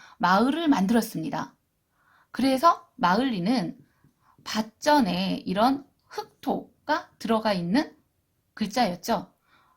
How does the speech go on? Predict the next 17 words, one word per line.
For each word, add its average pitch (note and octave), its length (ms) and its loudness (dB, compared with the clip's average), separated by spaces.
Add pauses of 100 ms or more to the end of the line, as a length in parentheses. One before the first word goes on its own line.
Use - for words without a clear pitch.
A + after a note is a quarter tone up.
자, C4+ 140 -4
이제 C#4+ 340 2
마을을 A#3 480 0
만들었으면 A3+ 840 -2
뭘 F#3+ 160 -2
해야 A#3 160 0
될까요? F#3 500 -2 (680)
신석기, A3 840 -4 (100)
청동기, C4 760 0 (140)
철기 F4+ 340 0
시대가 B3 320 0
되었습니다. F3 600 -6 (240)
이제 F3 580 0 (580)
고대 B3 1200 0
국가로 B3+ 1040 0
성장해야 D#4 720 2
되겠지요. C#4 680 2